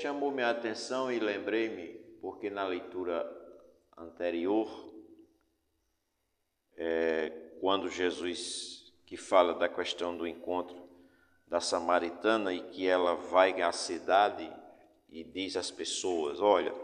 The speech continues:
eu encontrei um, venham ver lá às margens do poço,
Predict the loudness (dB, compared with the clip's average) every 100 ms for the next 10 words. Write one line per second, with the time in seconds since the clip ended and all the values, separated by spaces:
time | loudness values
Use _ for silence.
0 | -12 -14 -16 -20 -20 -20 -12 -6 -4 -2
1 | -2 0 2 2 2 0 -2 -2 -2 -2
2 | -4 0 4 4 4 -2 -2 4 4 2
3 | -4 -4 0 0 2 4 4 4 -6 -10
4 | -8 -2 0 -2 -6 -12